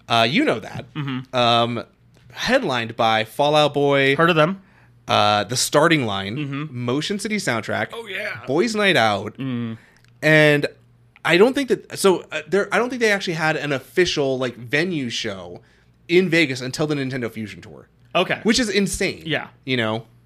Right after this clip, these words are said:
Speaker 1: Like, these are all huge bands. Boys Night Out, they, I think they were just coming off of Trainwreck, which is
Speaker 2: Wow.
Speaker 1: a crazy album.
Speaker 2: One of your favorites, huh?
Speaker 1: That's, I love that album.
Speaker 2: <laughs> I'm not, I'm not the biggest fan.
Speaker 1: Really?
Speaker 2: That's
Speaker 1: Fuck
Speaker 2: why I
Speaker 1: you.
Speaker 2: gave, like, a mm.
Speaker 1: Boys Night Out kicks ass.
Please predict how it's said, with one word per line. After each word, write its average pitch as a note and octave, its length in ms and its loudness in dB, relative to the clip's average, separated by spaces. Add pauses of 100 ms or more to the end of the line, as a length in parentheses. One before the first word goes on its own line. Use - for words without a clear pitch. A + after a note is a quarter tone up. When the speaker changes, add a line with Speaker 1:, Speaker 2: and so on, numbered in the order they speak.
(560)
Speaker 1:
Like, E3 100 2
these G3 160 2
are F#3+ 60 6
all D3+ 60 0
huge F3 220 -2
bands. C3 160 0
Boys E3 280 0
Night D3 120 0
Out, C#3+ 300 0 (500)
they, C3 200 2
I B2 100 2
think F#3+ 140 -6
they E3+ 80 2
were D3 80 2
just C3+ 120 -8
coming D#3 200 -2
off C#3 100 -4
of A2+ 100 -8
Trainwreck, C#3 580 -6 (240)
which C3+ 180 -4
is A#2+ 60 -2
Speaker 2:
Wow. A2+ 60 -6
Speaker 1:
a A2 40 -14
crazy D3+ 560 -2
album. G2 340 -12 (400)
Speaker 2:
One D3+ 140 -4
of - 20 -4
your C3+ 80 -4
favorites, C#3 360 -6
huh? C3+ 80 -2
Speaker 1:
That's, B2+ 120 -2
I A#2 120 0
love A2+ 260 -4
that G2 120 -12
album. - 260 -14 (220)
Speaker 2:
<laughs> D4 220 -4
I'm E3 140 0
not, C3 240 2
I'm D#3 60 0
not C3+ 120 2
the A#2 80 -10
biggest - 240 -14
fan. F#2+ 340 -12
Speaker 1:
Really? F#4 340 4
Speaker 2:
That's - 240 -2
Speaker 1:
Fuck F3 40 -2
Speaker 2:
why D#3+ 100 4
I D3+ 40 6
Speaker 1:
you. D3 60 0
Speaker 2:
gave, C#3 120 0
like, B2 140 -4
a A2 80 -14
mm. A2 260 -10 (240)
Speaker 1:
Boys B3+ 220 -4
Night G#3 100 0
Out C3+ 200 0
kicks - 260 -8
ass. - 340 -14